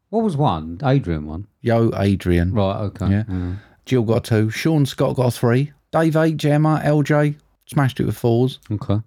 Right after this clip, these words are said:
Speaker 2: Glyn got the only five, mate.
Speaker 1: Did he?
Speaker 2: Yeah, he did. And he said, he typoed and said,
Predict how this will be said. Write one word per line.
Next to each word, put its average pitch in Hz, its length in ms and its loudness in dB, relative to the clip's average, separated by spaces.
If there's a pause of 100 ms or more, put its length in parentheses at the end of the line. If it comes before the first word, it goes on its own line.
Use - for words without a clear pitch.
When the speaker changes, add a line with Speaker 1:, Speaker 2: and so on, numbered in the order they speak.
Speaker 2:
Glyn 170 380 2 (120)
got 139 140 0
the 139 80 2
only 131 200 2
five, 113 380 0
mate. 90 320 2 (120)
Speaker 1:
Did 127 120 2
he? 180 240 0
Speaker 2:
Yeah, 113 140 2
he 117 140 2
did. 104 280 2 (100)
And 117 120 2
he 139 140 4
said, 117 320 0
he 127 300 0 (160)
typoed 101 680 2
and 104 160 2
said, 101 300 2